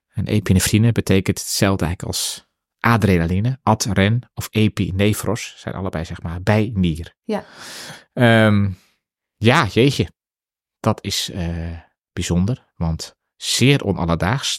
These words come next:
Speaker 1: Daardoor hebben zij natuurlijk er een casus van gemaakt. Eh, de, de, de luisteraars moeten nou natuurlijk niet denken dat de meeste van deze patiënten vervolgens dit ziektebeeld hebben. We komen er zo over te spreken. Eerst de, de, de, de progressie van de casus.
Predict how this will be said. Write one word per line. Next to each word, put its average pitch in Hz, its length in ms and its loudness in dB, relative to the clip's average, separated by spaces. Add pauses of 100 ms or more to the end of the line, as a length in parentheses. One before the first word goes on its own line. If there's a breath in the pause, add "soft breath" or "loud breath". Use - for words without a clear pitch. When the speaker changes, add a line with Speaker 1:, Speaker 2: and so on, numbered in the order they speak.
(360)
Speaker 1:
Daardoor 85 1080 -4
hebben 85 200 -6
zij 78 100 -4
natuurlijk - 600 -8
er 87 160 -2
een 104 80 4
casus - 440 -2
van 87 180 -2
gemaakt. 101 480 -2 (800 loud breath)
Eh, - 0 - (440)
de, - 160 -6
de, 110 100 -6 (100)
de 117 120 2
luisteraars 117 540 4
moeten 110 180 0
nou 98 120 4
natuurlijk 95 300 -2
niet 117 180 0
denken 117 200 -2
dat 101 260 -4
de - 120 -8
meeste 104 200 -2
van 110 100 -10
deze 95 180 -6
patiënten 95 340 -4
vervolgens 95 540 -8
dit - 160 -6
ziektebeeld 98 400 -2
hebben. 87 240 -2
We 120 60 -4
komen 135 220 2
er 117 60 4
zo 127 120 4
over 120 160 0
te - 60 -8
spreken. 135 460 0
Eerst 175 300 0
de, 127 80 2
de, 113 220 2
de, 101 420 -2
de - 80 -10
progressie - 480 -4
van 101 120 -2
de 98 80 -4
casus. 110 560 -4